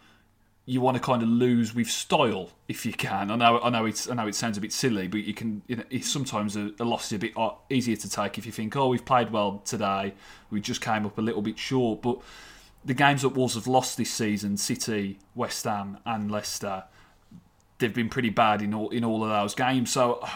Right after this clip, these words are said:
I, I think it's just an element of kind of bal-, balancing things out a little bit more, seeing those p-, more positive performances,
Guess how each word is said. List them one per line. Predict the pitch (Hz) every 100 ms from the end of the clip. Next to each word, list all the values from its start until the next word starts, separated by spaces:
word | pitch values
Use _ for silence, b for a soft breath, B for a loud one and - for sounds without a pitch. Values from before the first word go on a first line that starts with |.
| -
I, | 143
I | 147
think | 143 165 160
it's | - -
just | 156 160
an | 156
element | 131 131 127 127
of | 127
kind | - 123
of | 110
bal-, | 127 123 - -
balancing | 127 120 - 120
things | - 120 117
out | 113
a | 107
little | 117 107
bit | 107 107
more, | 107 101 104 - B B B B
seeing | - - 135 127 123
those | 117 107 107 - - _ _ _ _ - - -
p-, | 151
more | 139 127
positive | - 127 107 117
performances, | - - 117 110 104 110 104 101 -